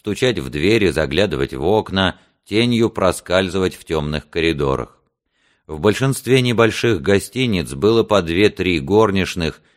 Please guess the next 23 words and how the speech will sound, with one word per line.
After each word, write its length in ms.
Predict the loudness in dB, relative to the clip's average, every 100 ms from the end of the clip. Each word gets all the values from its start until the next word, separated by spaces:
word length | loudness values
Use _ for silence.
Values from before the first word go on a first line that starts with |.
| _
которые 480 | -8 -2 2 4 4
знали 380 | 2 0 2 0
всех 320 | 0 -4 -2
проживающих. 840 | -4 -2 0 2 0 -2 -12 -18 _ _ _ _ _ _ _ -8
Процедура 640 | -6 -2 0 2 4 4
была 260 | 2 2
довольно 460 | 2 2 2 0 -4
простой 720 | -2 -2 -2 -4 2 2 0 _ _ -14
и 80 | -4
почти 480 | -2 -2 -4 -4
всегда 680 | -4 -2 -4 0 2 4 4
оправдывала 760 | 2 0 2 2 2 -2 -2 -4
себя. 360 | -6 -6 -6 _ _ _ _ _ _ _ -6
Один 400 | -4 0 2 0
из 100 | -2
штурмовиков 880 | -4 -4 0 0 0 0 -2 -2 0
разыскивал 680 | 0 2 -2 -2 -2 -2 0
горничную, 800 | -2 -2 -4 -8 -6 -4 -4 -8 _ _
вручал 560 | -6 0 0 2 0 2
ей 240 | 2 0
сто 240 | 0 -2 0
долларовую 640 | 2 2 2 0 -2 -2
бумажку 760 | 0 0 0 -2 0 0 0